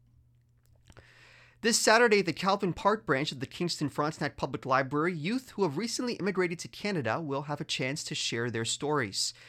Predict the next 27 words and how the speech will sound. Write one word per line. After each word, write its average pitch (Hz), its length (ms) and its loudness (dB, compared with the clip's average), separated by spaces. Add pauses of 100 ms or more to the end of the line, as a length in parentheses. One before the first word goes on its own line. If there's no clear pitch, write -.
(240)
The 156 140 6
event, 175 420 4
Let's 170 320 2
Chat, 190 480 2 (300)
Conversations 190 640 2
with 143 140 -8
Newcomer 170 440 -2
Youth, 156 380 -2
will 147 120 2
offer 143 280 2
opportunities 175 600 -2
for - 120 -6
the 143 100 -6
community 147 460 -2
to 143 140 -6
have 135 240 -2
one-on-one 165 540 -2
discussions 147 760 -2
with 160 200 -4
the 151 80 -4
youth 113 400 -6 (360)
from 160 180 2
Immigrant 165 380 0
Services 131 440 -2
Kingston 120 460 -6
and 120 100 0
area. 139 400 2